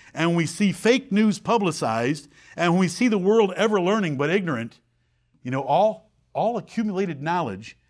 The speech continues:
is now at your fingertips in the internet. But is the world closer to truth? No. The other way, they're farther away from truth.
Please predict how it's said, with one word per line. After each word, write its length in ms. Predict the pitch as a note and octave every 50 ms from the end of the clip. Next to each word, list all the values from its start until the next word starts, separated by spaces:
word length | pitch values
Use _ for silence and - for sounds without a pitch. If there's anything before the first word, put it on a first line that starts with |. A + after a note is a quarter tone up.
| _ _
is 200 | - C#3+ B2 A2+
now 160 | D3+ E3 F3+ F#3
at 120 | E3+ -
your 80 | C#3+ C3
fingertips 640 | - - G#3+ G3 D3 - - - G2+ A2+ - - -
in 100 | C#3 C#3+
the 100 | C#3+ E3
internet. 340 | G3 F#3 C#3 G#2 F#2 - - _ _ _ _ _ _ _ _ _ _ _ _ _ _ _ _ _ _ _ _ _
But 120 | B2+ C3
is 120 | C3+ A#2+ A2
the 80 | C3
world 300 | A#2 C#3 D#3 D#3 D3+ D3
closer 320 | - D#3+ E3+ E3 E3 F3 D#3
to 80 | D3+
truth? 420 | C#3+ - - F3 F#3+ G#3+ F#3+ - _ _ _ _ _ - B2+
No. 560 | C#3 D3+ F3+ G#3+ B3+ B3 F3 G2 D#2+ - _ _ _ _ _ _ _ -
The 140 | D3+ D#3
other 260 | D#3+ D#3+ E3 D#3 F3+ F3
way, 280 | F3 F3+ F3+ F3 - - _ _ _ _ _ _ _ _ _ _ _ _ _ _ _
they're 140 | F3 A3+ A3+
farther 420 | - - E3 D#3+ E3+ D#3 F3 F#3+
away 260 | G3 G3 A3 C4+ C4+
from 200 | - - D#3 C#3
truth. 420 | - - C3 A2+ F2 D#2+ - -